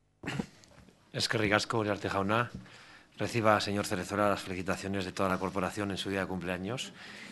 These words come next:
y también no se tome a mal que quizás esta moción no prospere en los términos en los que usted había planteado.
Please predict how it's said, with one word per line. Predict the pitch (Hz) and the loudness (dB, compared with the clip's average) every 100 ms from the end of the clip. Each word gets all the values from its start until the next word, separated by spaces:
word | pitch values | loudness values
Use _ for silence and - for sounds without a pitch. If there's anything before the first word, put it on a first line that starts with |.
| - - | -14 -2
y | 95 92 90 | 2 4 2
también | 92 90 98 98 101 - - - - - - | 0 0 2 0 -2 -10 -14 -14 -16 -16 -4
no | 101 | 0
se | 110 | 0
tome | - 98 | 0 2
a | 95 | 4
mal | 98 101 | 4 2
que | 98 90 80 80 | 0 -2 -2 -8
quizás | 95 87 95 - | -8 0 0 0
esta | 98 104 | -2 -2
moción | 92 92 107 92 | -2 -2 -2 -2
no | 92 | -2
prospere | 90 - 95 92 90 | -4 -2 0 0 0
en | |
los | 87 - | -2 -4
términos | 92 92 85 | -4 -2 -2
en | 90 | -2
los | 85 | -2
que | 101 | 0
usted | 113 101 | 2 6
había | 98 92 | 8 10
planteado. | 95 92 92 85 | 8 6 4 2